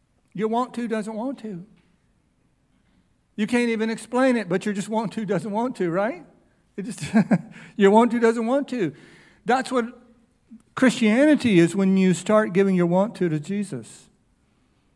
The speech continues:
And you say, I, I, the G-, Garden of Gethsemane is a beautiful picture of this. Jesus didn't lose his want to,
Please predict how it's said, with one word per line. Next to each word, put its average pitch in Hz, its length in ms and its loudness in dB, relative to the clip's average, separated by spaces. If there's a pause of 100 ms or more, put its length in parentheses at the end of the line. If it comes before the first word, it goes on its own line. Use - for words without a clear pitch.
(760)
And 147 120 0
you 160 80 2
say, 175 400 -2 (800)
I, 170 220 -2
I, - 20 2
the 190 760 -4
G-, 185 120 -6
Garden 208 300 4
of 180 100 0
Gethsemane 175 300 -2
is 127 200 -4
a 123 40 -6
beautiful 135 520 -4
picture 165 300 -10
of 120 60 -10
this. 113 360 -18 (880)
Jesus 220 460 -2
didn't 180 360 0
lose 175 300 2
his 147 180 -6
want 170 380 -4
to, 131 300 -8